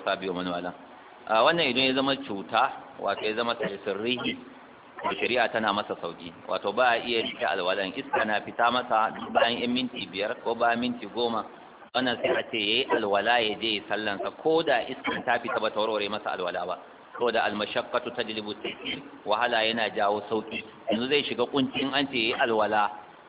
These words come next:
ya zo ta karye, ya kabbara sallah ta karye, ya sake alwala, ya zo zai yi sallah ta karye.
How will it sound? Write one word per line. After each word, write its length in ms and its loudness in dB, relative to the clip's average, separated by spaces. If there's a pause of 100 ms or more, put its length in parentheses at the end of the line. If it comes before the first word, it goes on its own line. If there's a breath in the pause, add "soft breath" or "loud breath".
(160)
ya 100 2
zo 200 4
ta 120 0
karye, 360 0
ya 60 2
kabbara 460 2
sallah 320 2
ta 80 -4
karye, 380 0
ya 100 -8
sake 240 2
alwala, 400 4
ya 80 4
zo 160 2
zai 160 0
yi 80 -4
sallah 300 2
ta 60 -2
karye. 320 0